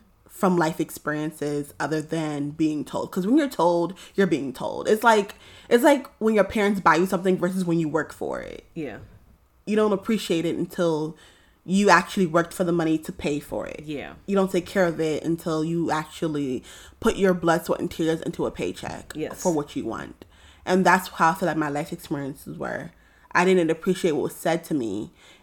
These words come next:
Speaker 1: until I lived it and went through it and finally learned on my own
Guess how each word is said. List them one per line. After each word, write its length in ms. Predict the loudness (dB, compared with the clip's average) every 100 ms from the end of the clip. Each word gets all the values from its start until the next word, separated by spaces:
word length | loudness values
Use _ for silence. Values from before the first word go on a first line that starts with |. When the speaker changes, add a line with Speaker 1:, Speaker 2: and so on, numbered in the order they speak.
| -6
Speaker 1:
until 500 | -6 -2 -2 0 0
I 180 | -2 -2
lived 400 | -2 0 -2 -2
it 280 | -4 -4 -8 -8
and 320 | -4 -4 -2
went 220 | -2 -2
through 200 | -6 -6
it 220 | -8 -12 -18 _
and 360 | 0 2 2 -2
finally 600 | -2 0 2 2 0 -4 -6
learned 300 | -2 0 0
on 80 |
my 160 | -2 -4 -2
own 580 | -2 -2 -4 -8 -12